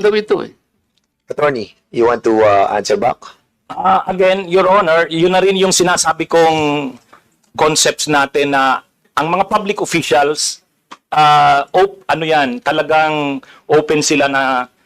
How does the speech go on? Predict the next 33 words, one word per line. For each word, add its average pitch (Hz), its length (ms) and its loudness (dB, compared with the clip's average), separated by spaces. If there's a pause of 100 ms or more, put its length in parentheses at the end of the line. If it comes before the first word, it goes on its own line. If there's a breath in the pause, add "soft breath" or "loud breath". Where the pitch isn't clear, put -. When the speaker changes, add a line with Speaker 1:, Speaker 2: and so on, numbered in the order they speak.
(180)
Speaker 3:
punahin, 170 600 0
i-criticize. 131 760 -2
Medyo 143 480 2
masakit - 560 -4
minsan, 123 400 0
pero 135 240 -4
yan 160 240 -2
yung 156 160 -4
pagkakaiba 139 600 -2
ng 123 120 -6
public 127 400 -4
official 110 400 -2
sa - 160 -6
private 101 400 -4
citizen. 85 400 -12 (640 soft breath)
Speaker 1:
Mister 151 320 0
Chair, 175 240 0
hindi 156 240 0
siya 151 240 0
nagkikriticize 131 880 -4
eh. 104 120 -12 (200)
Sabi 175 320 0
ko 185 160 2
nga, 120 320 0 (400 soft breath)
binigyan 165 400 2
kita 165 160 0
ng 160 160 0
halimbawa 143 560 2
dun 131 80 -2
sa 123 160 -2
isang 127 160 0
babaeng 117 480 0
vlogger 98 480 0